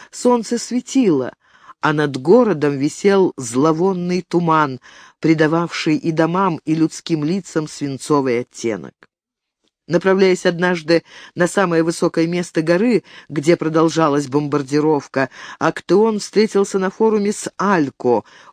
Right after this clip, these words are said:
У доброго сагунтинца вид был самый жалкий — а на лице читалось отчаяние. «Афининин», — сказал он с таинственным выражением, — «надо решиться на неминуемое.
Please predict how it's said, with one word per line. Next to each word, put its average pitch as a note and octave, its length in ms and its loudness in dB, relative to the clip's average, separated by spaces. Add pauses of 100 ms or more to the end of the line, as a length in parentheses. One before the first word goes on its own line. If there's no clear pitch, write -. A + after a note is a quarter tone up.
У D3+ 140 0
доброго D3+ 440 2
сагунтинца D3+ 1000 -2 (600)
вид E3 440 -2
был F3 340 2
самый F#3 520 -2
жалкий — D3 720 0 (380)
а D3+ 120 0
на D3+ 60 -2
лице D3 400 0
читалось D3+ 520 -2
отчаяние. A#2 960 -6 (300)
«Афининин», — D3+ 840 -2
сказал C#3 600 0
он C#3+ 240 -2
с - 120 -14
таинственным C#3+ 680 -4
выражением, — C#3 760 -2
«надо E3+ 280 -2
решиться F#3+ 800 -4
на E3 300 -4
неминуемое. E3+ 1040 -4